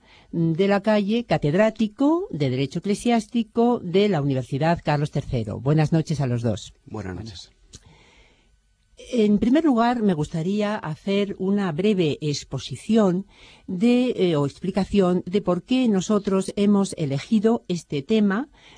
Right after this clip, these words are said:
Speaker 1: como objeto de estudio y objeto de investigación, eh, para luego dar lugar a unas, mm,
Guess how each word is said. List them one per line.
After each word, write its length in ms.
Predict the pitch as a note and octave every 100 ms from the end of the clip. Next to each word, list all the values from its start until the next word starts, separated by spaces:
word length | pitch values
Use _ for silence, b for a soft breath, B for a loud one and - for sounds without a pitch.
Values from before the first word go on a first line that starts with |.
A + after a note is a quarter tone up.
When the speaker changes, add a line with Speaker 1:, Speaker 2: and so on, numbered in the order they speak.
| _
Speaker 1:
como 460 | G3 G#3 A#3 B3 -
objeto 920 | D#3 D3 - G3 F#3+ - G3+ G#3 G3
de 400 | D3+ D3+ C#3 C3
estudio 720 | C#3 - A#3 G3+ G3 G#3 D#4 B B
y 160 | - E3+
objeto 520 | C3 - F3 F3+ F3
de 180 | D3+ D3 C#3
investigación, 1040 | C3+ B2+ C3 C#3 B2+ C#3+ G#3 G#3 A3+ C#4 B B B B B _
eh, 400 | - G3+ F3+ F3
para 240 | E3+ A3 A3+
luego 240 | B3+ B3
dar 160 | G3+ G#3
lugar 520 | G3+ F3+ G#3+ A3 A3+ -
a 480 | - D#3 C#3+ C#3+ C#3+
unas, 1500 | E3 G3 F#3 F3 E3 D#3+ D3 C#3+ C#3 C#3+ D3 C3+ C3+ C3+ -
mm, 160 | -